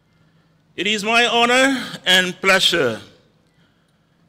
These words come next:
to be present at this graduation ceremony for the conferment of degrees and awarding of diplomas and certificates.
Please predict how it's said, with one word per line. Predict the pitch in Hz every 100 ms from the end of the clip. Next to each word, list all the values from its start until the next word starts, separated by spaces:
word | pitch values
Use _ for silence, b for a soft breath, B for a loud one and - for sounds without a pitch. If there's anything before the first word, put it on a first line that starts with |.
| _ _ -
to | 185
be | 202
present | 170 202 220 214 - 233 233 226
at | 170 180
this | 175
graduation | 180 202 170 190 185 180
ceremony | 190 185 196 180 135 120 131 135 - _ _ _ _ _ _ _ _ _ -
for | 180
the | 196
conferment | 190 190 - 226 233 175 143 175
of | 160
degrees | 170 165 190 202 208 190 - - - _ _ b b b b -
and | 175
awarding | 196 226 226
of | 214
diplomas | 190 165 190 202 202 190
and | 185
certificates. | 190 - 202 190 - 151 - - - - -